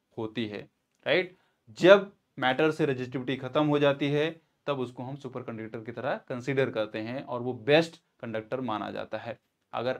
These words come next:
प्रैक्टिकल तौर पे देखा जाए तो अभी practically हमने ऐसा कोई सुपरकंडक्टर बनाया नहीं है कि जिससे हमें इलेक्ट्रिसिटी, अ, सप्लाई करने में ईजीनेस फील हो, राइट? तो ये सिर्फ और सिर्फ थ्योरेटिकल है,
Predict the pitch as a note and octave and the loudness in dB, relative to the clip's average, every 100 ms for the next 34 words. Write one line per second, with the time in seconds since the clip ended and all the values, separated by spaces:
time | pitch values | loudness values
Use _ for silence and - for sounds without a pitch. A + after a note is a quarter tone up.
0 | - _ _ - D3+ D3 F3+ A3 A3 F#3 | -8 _ _ 4 4 4 8 8 12 12
1 | F3+ E3+ E3+ F3 F3 F3 F#3+ F#3+ C#3+ D3+ | 12 6 6 8 8 8 6 4 2 4
2 | D#3+ D#3+ A#2+ A#2+ C#3+ D#3 D3 C#3+ D3 C3 | 4 4 -2 -2 -2 2 2 0 -2 -2
3 | C3 C#3 C#3 C#3 C3+ C3 B2+ A#2+ B2 A#2+ | -2 -4 -6 -8 -8 -6 -6 -6 -6 -2
4 | A2 G#2+ C3+ E3 D#3 D3+ D3 F3 _ _ | 0 6 8 8 8 6 2 -4 _ _
5 | - A#2+ A#2+ C#3+ B2+ B2+ C3+ A#2+ A#2 A#2+ | -8 -6 -4 -4 -4 -4 -4 -4 -6 -6
6 | B2 C3 B2+ B2+ - _ - A#2 A#2 B2 | -8 -4 -4 -4 -12 _ -6 -6 -6 -2
7 | A#2 A#2+ B2 A#2+ B2 B2 B2 B2+ B2 A2+ | 0 0 -2 -2 -4 -4 -6 -10 -8 -4
8 | B2+ C3 - B2+ B2+ C3 - _ _ _ | -2 -2 0 -2 -2 -6 -10 _ _ _
9 | _ - C3+ D#3+ E3 _ _ _ _ _ | _ -2 2 2 -2 _ _ _ _ _
10 | _ D#3 E3 E3+ C#3 C#3+ D#3+ E3+ D#3+ D#3 | _ 4 4 4 2 2 4 6 6 4
11 | D#3 D#3 D#3 - C3 C3 D#3 C#3+ D3 D#3+ | 2 2 0 0 0 4 4 4 0 -2